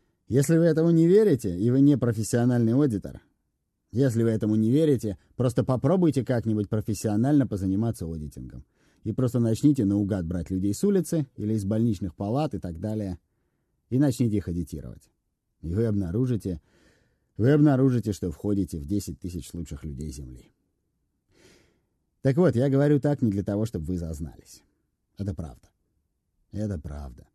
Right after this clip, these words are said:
У вас хватило мозгов, чтобы знать о том, что вы не знаете. Точно так же, как у меня хватило здравого смысла,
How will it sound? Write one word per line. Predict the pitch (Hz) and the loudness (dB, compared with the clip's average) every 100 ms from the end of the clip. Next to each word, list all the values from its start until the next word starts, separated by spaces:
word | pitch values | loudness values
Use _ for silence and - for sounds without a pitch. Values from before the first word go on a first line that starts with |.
| _ _ _ _ _ _ _ _ _ _ _ _ _ _ _ | _ _ _ _ _ _ _ _ _ _ _ _ _ _ _
У | 123 | 4
вас | 185 180 | 4 4
хватило | 165 147 175 156 | 2 4 4 4
мозгов, | 139 127 110 208 190 - _ _ | 4 2 2 2 2 -8 _ _
чтобы | - 135 127 | -4 0 2
знать | 117 151 151 | 2 2 2
о | 120 110 | 0 0
том, | 147 180 - | 2 2 -2
что | - 110 | -4 0
вы | 104 151 147 - | 4 4 4 0
не | 113 117 135 156 | 2 6 6 6
знаете. | 139 107 104 113 90 - - _ _ _ _ _ _ _ _ _ _ _ _ _ _ _ _ _ _ _ _ _ | 4 0 -2 -4 -6 -12 -20 _ _ _ _ _ _ _ _ _ _ _ _ _ _ _ _ _ _ _ _ _
Точно | 123 139 135 | 2 4 4
так | 123 131 | 2 2
же, | 120 | 2
как | 120 113 | 0 2
у | |
меня | 117 117 165 180 | 2 4 4 2
хватило | 120 107 123 117 | 0 0 0 0
здравого | 110 120 107 101 | 0 0 0 -2
смысла, | - 135 147 117 | 2 2 2 -2